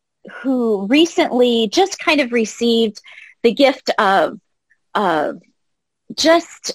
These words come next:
uh, I don't know what you would call it, discernment. Uh, she would, she'll get just some gifts of the Spirit, prophetic a little bit. Um,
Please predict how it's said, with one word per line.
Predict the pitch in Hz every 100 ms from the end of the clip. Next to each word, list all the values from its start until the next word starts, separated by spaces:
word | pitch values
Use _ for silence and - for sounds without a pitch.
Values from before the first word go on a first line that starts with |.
| 214
uh, | 196 175 107
I | -
don't | 311 254
know |
what | 226 226 233
you |
would | 196
call | - 214 190
it, | 139
discernment. | 202 180 - - 330 330 330 311 302 294 277 -
Uh, | - 190 165
she | - - 262
would, | 233 -
she'll | - 277 262
get | 302 302 - _ _ - _ -
just | 415 - - -
some | - 277
gifts | 330 381 440
of | 370
the |
Spirit, | 339 - 294 285 269 254 -
prophetic | 208 - - 277 285 277 - - -
a |
little | 254 254 254
bit. | 233 240 233 - - -
Um, | 220 202 190 160